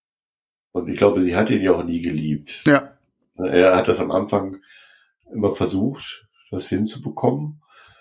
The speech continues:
Speaker 1: Aber seine Prophezeiung war, dass es ja über die Beziehung und über das Zusammenleben mit ihr gut gehen
Speaker 2: Ja.
Speaker 1: würde, dass halt er,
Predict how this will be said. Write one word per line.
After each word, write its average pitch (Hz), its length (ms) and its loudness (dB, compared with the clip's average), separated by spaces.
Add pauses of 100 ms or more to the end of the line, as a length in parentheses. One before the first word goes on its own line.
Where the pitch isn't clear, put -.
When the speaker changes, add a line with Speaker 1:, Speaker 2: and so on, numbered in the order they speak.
(220)
Speaker 1:
Aber 87 220 0
seine 90 380 4
Prophezeiung 90 640 4
war, 98 160 2
dass 90 160 -2
es 90 240 -8
ja 101 100 0
über - 200 0
die - 100 -4
Beziehung 113 640 2
und 90 120 -4
über 90 240 0
das 87 180 -2
Zusammenleben 95 640 -4
mit 95 160 -12
ihr - 140 -4
gut 104 300 -6
gehen - 140 0
Speaker 2:
Ja. 147 220 4
Speaker 1:
würde, 90 200 -4
dass 92 200 -4
halt 82 160 -6
er, 90 320 2